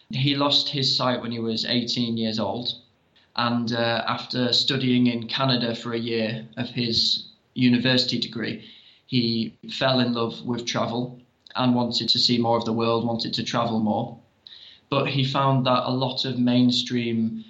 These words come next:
travel companies and vacation operators wouldn't allow him to travel as a, a solo blind traveller.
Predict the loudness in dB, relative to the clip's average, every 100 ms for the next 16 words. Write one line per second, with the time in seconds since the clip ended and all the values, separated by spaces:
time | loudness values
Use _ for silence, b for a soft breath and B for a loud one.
0 | B B 0 0 0 0 -2 0 -4 -2
1 | -2 -4 -4 -2 -4 -6 -4 -2 -2 0
2 | 0 2 0 -2 -4 -4 -4 -4 -4 -4
3 | -6 B B B B -4 2 4 4 2
4 | 2 0 0 2 2 2 0 -2 -6 -6
5 | -2 0 0 -4 -4 -4 -2 -2 -2 -2
6 | 0 2 2 2 2 0 0 0 0 0
7 | 0 0 0 0 0 0